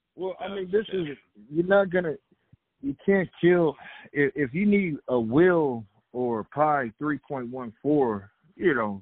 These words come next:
Speaker 1: to be able to travel, and then you come across, uh, a group of people who have a boomerang, which is an object that they throw, and it comes right back to 'em, you're not gonna get rid of those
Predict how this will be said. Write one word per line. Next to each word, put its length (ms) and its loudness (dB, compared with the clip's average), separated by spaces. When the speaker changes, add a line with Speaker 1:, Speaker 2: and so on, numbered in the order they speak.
Speaker 1:
to 60 -8
be 160 0
able 180 0
to 80 -8
travel, 540 -2
and 120 -8
then 80 -4
you 120 -6
come 260 -4
across, 460 -6
uh, 320 -4
a 60 -6
group 320 -4
of 120 -8
people 500 -2
who 160 0
have 220 2
a 60 -4
boomerang, 800 -4
which 260 -10
is 220 -6
an 140 -6
object 580 0
that 220 -10
they 200 -4
throw, 420 4
and 100 -6
it 120 -4
comes 280 -2
right 240 -2
back 200 -4
to 200 -2
'em, 180 -8
you're 100 -12
not 180 2
gonna 120 -4
get 160 0
rid 160 -4
of 60 -14
those 160 -20